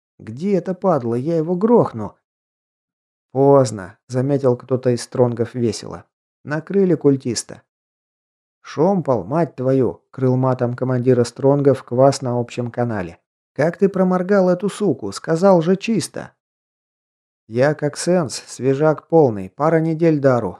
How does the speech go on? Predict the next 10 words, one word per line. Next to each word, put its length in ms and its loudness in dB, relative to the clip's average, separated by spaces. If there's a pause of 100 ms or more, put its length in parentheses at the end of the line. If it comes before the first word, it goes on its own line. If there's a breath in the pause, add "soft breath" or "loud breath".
работает 640 0
недалеко 580 2
и 140 -4
без 220 -2
гарантии», 600 -2 (220)
виновато 520 -4
отозвался 560 -8
Шомпол. 460 -10 (1080)
«Хватит 380 -2
трещать, 640 -2